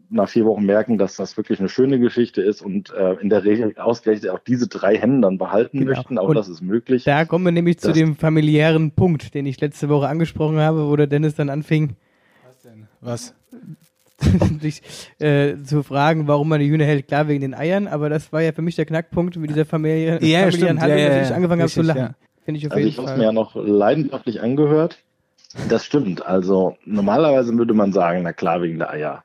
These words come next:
Speaker 1: Ja, ein Huhn ist ein Nutztier und da geht's um Eier oder auch um Fleisch. <laughs> Bei unseren Leihhühnern, aber bitte nicht. Ähm, die werden nachgezählt, wenn wir die wieder
Speaker 2: <laughs>
Speaker 1: abholen.
Speaker 2: Wenn die Hühner geholt,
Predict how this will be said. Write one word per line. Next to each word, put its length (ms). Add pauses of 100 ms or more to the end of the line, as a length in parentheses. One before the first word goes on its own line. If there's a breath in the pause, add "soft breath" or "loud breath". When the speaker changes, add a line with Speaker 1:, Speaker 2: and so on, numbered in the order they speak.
(100)
Speaker 1:
Ja, 200
ein 560
Huhn 200
ist 120
ein 60
Nutztier 600
und 300
da 100
geht's 240
um 160
Eier 480
oder 380
auch 160
um 100
Fleisch. 440
<laughs> 320
Bei 100
unseren 260
Leihhühnern, 480
aber 160
bitte 240
nicht. 320 (640 loud breath)
Ähm, 280 (160)
die 120
werden 180
nachgezählt, 560
wenn 120
wir 100
die 160
wieder 160
Speaker 2:
<laughs> 0
Speaker 1:
abholen. 400
Speaker 2:
Wenn 80
die 60
Hühner 200
geholt, 320